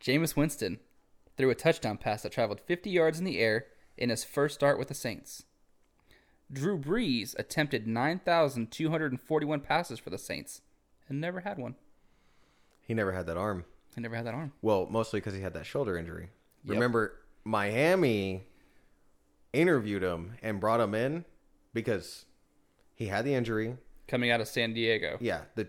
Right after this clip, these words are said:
Speaker 2: San Diego Chargers drafted Phillip Rivers. They were on together for one year.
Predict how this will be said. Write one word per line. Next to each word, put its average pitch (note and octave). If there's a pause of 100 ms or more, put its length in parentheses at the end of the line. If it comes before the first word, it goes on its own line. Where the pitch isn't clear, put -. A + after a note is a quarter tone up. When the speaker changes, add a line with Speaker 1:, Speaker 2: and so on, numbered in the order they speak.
(120)
Speaker 2:
San A#2
Diego B2+
Chargers A#2+
drafted G#2+
Phillip G#2
Rivers. C#3+
They F#2+
were F#2
on F#2
together G2
for F#2+
one F2+
year. D#3